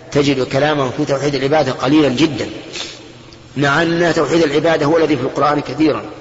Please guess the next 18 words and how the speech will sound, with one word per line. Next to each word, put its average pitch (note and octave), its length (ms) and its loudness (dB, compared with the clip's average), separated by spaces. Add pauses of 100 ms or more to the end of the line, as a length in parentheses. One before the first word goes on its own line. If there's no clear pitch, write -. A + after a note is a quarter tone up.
(1200)
وهو B2 200 2
الذي D#3+ 240 2
جاءت، D3 420 0 (360)
بعثت C#3+ 340 0
الرسل C#3+ 320 0
من C3 60 -2
أجل C3 200 -4
تحقيقه. - 460 -4 (1900)
عبادة D#3 400 2
الله E3 260 2
سبحانه C#3+ 300 -2
وتعالى C#3 500 0 (920)
أن C3+ 140 0
يقوم C#3+ 360 0
الإنسان C3 340 -2
بطاعته A#2 560 -4 (1500)
امتثالا C3+ 420 -2
للأمر D3 460 0